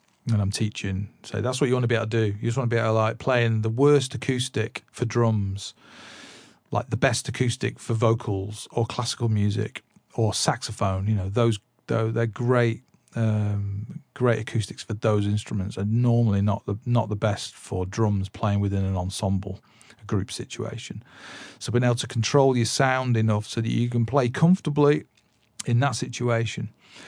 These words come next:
And so if you can play with an acoustic piano trio, like a piano, like a grand piano with no P A and a bass acoustic in that situation,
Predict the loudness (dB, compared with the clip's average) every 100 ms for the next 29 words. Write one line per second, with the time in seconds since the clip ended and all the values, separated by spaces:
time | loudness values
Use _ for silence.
0 | -20 -6 0 4 4 6 6 6 4 2
1 | -2 0 2 2 0 -2 0 2 2 0
2 | 0 0 0 -2 0 4 4 4 2 0
3 | -4 2 2 4 4 4 4 4 4 6
4 | 6 2 0 0 2 2 -2 -6 _ _
5 | _ -20 -20 _ -2 -2 2 2 2 0
6 | -6 -8 -8 -2 -2 -2 -6 -10 -14 _
7 | _ _ _ _ _ _ _ _ -2 2
8 | 2 2 -4 -4 0 0 0 -2 -8